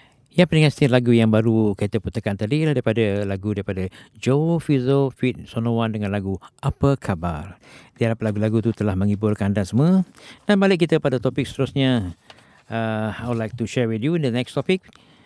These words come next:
uh, regarding our new highway in Malaysia. They are opening soon. That the Damansara Shah Alam Elevated Expressway, they call it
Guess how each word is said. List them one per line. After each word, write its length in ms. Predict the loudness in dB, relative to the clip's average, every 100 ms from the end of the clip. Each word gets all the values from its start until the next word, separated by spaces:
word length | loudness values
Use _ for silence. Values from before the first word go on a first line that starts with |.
| -20 -6
uh, 240 | -2 0
regarding 480 | 0 0 2 2 2
our 720 | -2 -2 -2 -2 -2 -4 -6 -8 -18 _ _ _
new 640 | 0 2 4 2 0 -6 -12
highway 720 | -6 0 2 2 2 2 0
in 80 | -2
Malaysia. 640 | 0 0 0 0 0 0 -2
They 160 | -2
are 80 | -2
opening 320 | 0 0 0
soon. 320 | 0 2 2 0 -10 -20 -20 -20 -20 _ _ -2
That 240 | -2 0
the 320 | 2 2 2
Damansara 800 | 2 4 4 2 2 2 2 2
Shah 320 | 0 0 0 2
Alam 480 | 2 2 2 0 -4 -12 -4
Elevated 560 | 2 2 2 2 2 0
Expressway, 880 | -2 -8 -2 0 0 0 2 0 -2
they 80 | -2
call 240 | 0 0
it 160 | 0